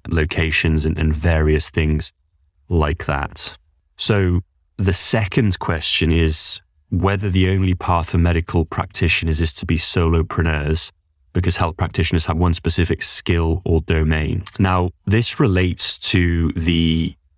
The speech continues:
first question, where if you are a medical practitioner using your license, then it generally has to be you who's doing the work. And to be honest, for me,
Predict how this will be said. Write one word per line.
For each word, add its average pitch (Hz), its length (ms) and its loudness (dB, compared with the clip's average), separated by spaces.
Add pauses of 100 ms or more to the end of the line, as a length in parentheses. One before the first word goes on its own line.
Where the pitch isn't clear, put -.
first - 580 -2
question, - 680 -2 (120)
where 82 500 0 (1160)
if 110 220 0
you 104 160 4
are 90 220 2
a 85 280 -2 (140)
medical 95 480 2
practitioner 82 800 0 (260)
using 92 400 4
your 87 180 2
license, 82 540 0
then 92 120 2
it - 180 -2
generally 110 460 0
has - 460 -2
to - 80 -2
be 78 100 2
you 80 440 2
who's 98 280 -2
doing 82 420 0 (140)
the 90 180 2
work. 80 440 0
And 92 100 2
to 95 100 2
be 92 120 2
honest, 101 340 0
for 90 120 -2
me, 90 380 2